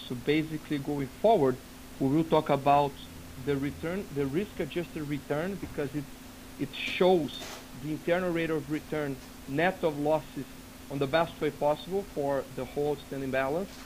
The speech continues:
And we are showing the risk-adjusted return net of cost of funding for everyone to understand the internal rate of return net of the funding process that we are undertaking now. And we are showing the duration of the outstanding balance. And we will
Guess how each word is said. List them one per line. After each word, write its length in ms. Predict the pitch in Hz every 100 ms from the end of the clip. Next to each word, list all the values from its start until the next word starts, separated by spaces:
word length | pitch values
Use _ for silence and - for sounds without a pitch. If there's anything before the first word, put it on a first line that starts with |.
| - - -
And 140 | 156
we 80 | 170
are 100 | 175
showing 320 | - 175 170 151
the 140 | 165
risk-adjusted 760 | 151 165 - 190 147 180 - 160
return 500 | 151 - 175 156 151
net 220 | 185 208
of 100 | 202 -
cost 180 | 180 170 -
of 100 | 151 -
funding 400 | 165 180 135 123 - - - - -
for 100 | 156
everyone 360 | 180 180 180 180
to 100 | 170
understand 540 | 160 151 - 170 175
the 60 | 165
internal 420 | - 180 196 196
rate 200 | 170 170
of 200 | 165 143
return 440 | 151 - 170 180 - -
net 380 | 147 170 190 -
of 160 | 170 156 147
the 160 | 147 135 -
funding 360 | 170 185 170 160
process 420 | 151 165 - 185 -
that 160 | 156 -
we 180 | 160 151
are 200 | 147 147
undertaking 760 | 147 147 143 131 147 143 - 135
now. 220 | 120 107 - - - - -
And 120 | 160
we 120 | 165 180
are 80 | 175
showing 220 | 180 170 160
the 100 | 156
duration 640 | 170 160 160 151 160 160 - - - -
of 180 | 147 156 156 139
the 120 | 156
outstanding 520 | 151 - 151 143 147
balance. 380 | 131 120 117 - -
And 200 | 151 147
we 80 | 196
will 220 | 196